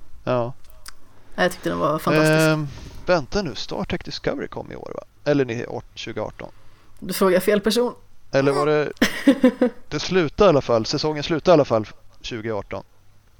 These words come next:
Speaker 2: Mm. Men då
Speaker 1: Det
Speaker 2: får den
Speaker 1: var ju
Speaker 2: räknas.
Speaker 1: Ja, ja, men där har vi ju en serie som, som man antingen hatar eller älskar, verkar det som.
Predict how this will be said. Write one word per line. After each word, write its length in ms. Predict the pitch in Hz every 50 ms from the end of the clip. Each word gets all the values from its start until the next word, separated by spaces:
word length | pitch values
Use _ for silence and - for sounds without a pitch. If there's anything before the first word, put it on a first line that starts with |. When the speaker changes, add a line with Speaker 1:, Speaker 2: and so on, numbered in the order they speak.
| -
Speaker 2:
Mm. 300 | - 180 202 208 214 233 226 - - - - - - - - - - - - - - - - - - - -
Men 120 | 208 190
då 60 | 196 220
Speaker 1:
Det 80 | 156
Speaker 2:
får 60 | 208
den 80 | 185 170
Speaker 1:
var 60 | 170 170
ju 40 |
Speaker 2:
räknas. 340 | 139 175 170 170 - - - - - - - - 147 - - -
Speaker 1:
Ja, 280 | 139 147 156 160 151 -
ja, 80 | 156 160
men 120 | 165 165
där 180 | 185 202 170 143
har 160 | 139 139 127
vi 60 | 131
ju 40 | 127
en 60 | 120
serie 300 | - - 131 123 117 113
som, 200 | - 110 113 117 - - - - - - - - -
som 160 | - - 143 139
man 80 | 151 165
antingen 280 | 151 - 165 147 143
hatar 380 | 117 156 147 135 117 - - 123
eller 140 | 123 123 123
älskar, 320 | 117 120 - - - 127
verkar 220 | 113 110 - - 110
det 40 |
som. 140 | 107 113 107